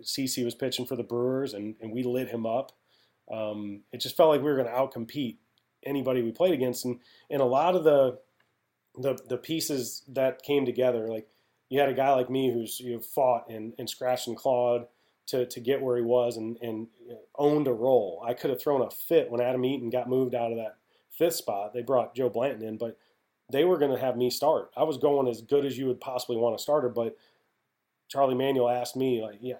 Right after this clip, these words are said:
can you buy into this reliever role? 'Cause I think we can win a title with you and a couple other guys buying into relievers roles and not worrying about how much you're gonna get paid next year if you're a starter." Um,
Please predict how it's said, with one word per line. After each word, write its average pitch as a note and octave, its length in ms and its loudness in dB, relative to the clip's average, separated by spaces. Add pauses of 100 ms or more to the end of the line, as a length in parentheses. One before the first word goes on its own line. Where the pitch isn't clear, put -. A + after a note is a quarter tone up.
(140)
can C3+ 120 -2
you B2+ 100 0
buy B2+ 280 0
into C3+ 360 2
this A#2 240 -4
reliever B2+ 340 -2
role? A2+ 240 -2
'Cause A2+ 140 -10
I G#2+ 120 -4
think C3 380 -4
we C3 80 -4
can A#2 200 -8
win B2 160 -2
a A2 60 -10
title A#2+ 560 -4 (280)
with B2 200 -4
you B2+ 220 -2
and A#2+ 100 0
a - 40 -8
couple B2+ 260 -2
other A2+ 160 -2
guys A2+ 240 -6
buying A2+ 420 -4
into A2+ 180 -6
relievers G#2+ 500 -6
roles G2 520 -8
and A2+ 140 -8
not B2 220 0
worrying A#2+ 260 0
about A2 420 -6 (520)
how C#3 100 2
much B2+ 200 2
you're B2 100 -2
gonna B2 120 2
get A2+ 100 -6
paid A#2+ 200 -4
next A2+ 280 -6
year A2+ 100 -6
if G#2+ 80 -12
you're G2+ 120 -12
a F2+ 40 -16
starter." G#2 300 -10 (760)
Um, A2 420 -4